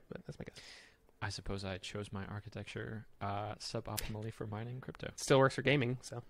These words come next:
Speaker 1: yeah.
Speaker 2: It still works for gaming, yes. Except mine doesn't. It's been shutting off,
Speaker 1: Hmm.
Speaker 2: and I can't, I can't figure out why.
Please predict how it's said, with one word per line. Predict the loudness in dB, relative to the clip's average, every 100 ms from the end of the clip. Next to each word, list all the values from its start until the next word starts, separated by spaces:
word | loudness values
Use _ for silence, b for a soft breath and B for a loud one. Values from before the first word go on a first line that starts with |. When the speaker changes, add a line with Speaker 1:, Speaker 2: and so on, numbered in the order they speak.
| -12
Speaker 1:
yeah. | -12 -12 -18 -20 -20
Speaker 2:
It | -16 -12
still | -2 0
works | 2 0
for | -2
gaming, | -2 -2 -4 -8 -6
yes. | -6 -6 -12 -20 -20 B B B B B
Except | 4 4
mine | 6 6
doesn't. | 8 6
It's | 4
been | 2 0
shutting | 2 2 4
off, | 2 0 0
Speaker 1:
Hmm. | 2 4
Speaker 2:
and | 2
I | -2
can't, | -6 -8 -10 -12
I | -10
can't | -6 -6
figure | -4 -2
out | -2
why. | -4